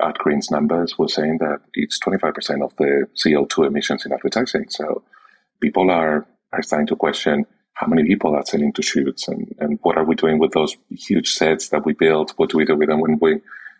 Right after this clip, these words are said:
when we disregard them? So there's a lot more planning on that,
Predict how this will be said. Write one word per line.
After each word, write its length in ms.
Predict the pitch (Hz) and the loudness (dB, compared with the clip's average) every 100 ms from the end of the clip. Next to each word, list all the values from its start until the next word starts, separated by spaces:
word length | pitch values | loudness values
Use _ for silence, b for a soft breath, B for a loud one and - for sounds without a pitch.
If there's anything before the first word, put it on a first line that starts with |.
| _ | _
when 240 | - 82 76 | 0 0 2
we 120 | 78 | -2
disregard 500 | - - 80 98 113 | -2 -4 0 0 2
them? 180 | - 78 | 0 0
So 320 | - 156 - b b b b - | 0 -2 -2 b b b b -4
there's 160 | - - | -2 2
a 80 | |
lot 200 | 90 113 | 2 2
more 160 | 110 - - | 0 0 0
planning 300 | 90 87 85 | 2 4 4
on 140 | 82 | 4
that, 260 | 98 101 | 2 2